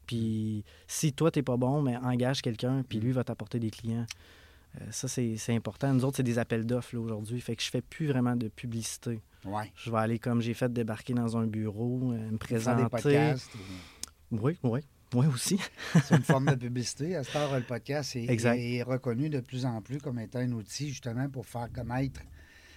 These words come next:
Speaker 2: euh, davantage les, euh, les entrepreneurs.
Speaker 1: Ouais, ouais.
Speaker 2: Et même que les entreprises partent eux autres mêmes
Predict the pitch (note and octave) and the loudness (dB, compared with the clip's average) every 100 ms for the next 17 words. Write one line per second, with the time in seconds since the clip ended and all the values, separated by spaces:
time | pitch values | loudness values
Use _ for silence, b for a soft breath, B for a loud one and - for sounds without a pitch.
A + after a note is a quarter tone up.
0 | b b - G2+ G2+ G#2 A#2 G#2+ G#2 F#2+ | b b -12 -8 -6 -6 -6 -6 -6 -6
1 | A#2 B2 A2 G#2 G2+ G2+ F#2 F#2 F#2 F2 | -4 -4 -6 -10 -8 -8 -8 -10 -12 -14
2 | E2+ - G#2 G#2+ G2+ G#2+ F#2+ F#2 C#3+ B2+ | -14 -10 -8 -8 -8 -10 -10 -10 -4 4
3 | C3 D#3 B B B B2 B2+ B2 C#3+ D3+ | 4 2 B B B -4 -2 0 0 0
4 | C#3+ C3 B2 D#3+ - C3+ C3 F3+ E3+ A#2 | 0 2 2 -2 -2 -6 -4 -4 -4 -6
5 | G#2 C3+ - - D#3 - C3 C3 C#3+ C3 | -6 -8 -8 -8 -8 -6 -2 2 2 2
6 | C3+ D#3+ C#3+ | -2 -2 0